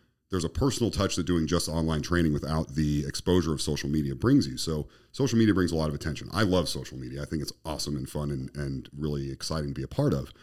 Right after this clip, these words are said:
The people that are operating on it and doing a really good job of it, I also,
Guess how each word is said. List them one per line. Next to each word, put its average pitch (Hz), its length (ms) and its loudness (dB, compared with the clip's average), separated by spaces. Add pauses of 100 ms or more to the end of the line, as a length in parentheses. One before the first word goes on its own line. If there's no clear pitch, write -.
(440)
The 87 440 6 (160)
people 156 280 4
that 110 120 8
are 85 120 4
operating 90 480 2
on 76 160 2
it 78 100 -2
and 76 100 -4
doing 80 180 4
a 76 40 0
really 80 200 2
good 78 120 -2
job 80 180 -2
of 87 100 2
it, 113 100 4
I 104 40 4
also, 123 300 2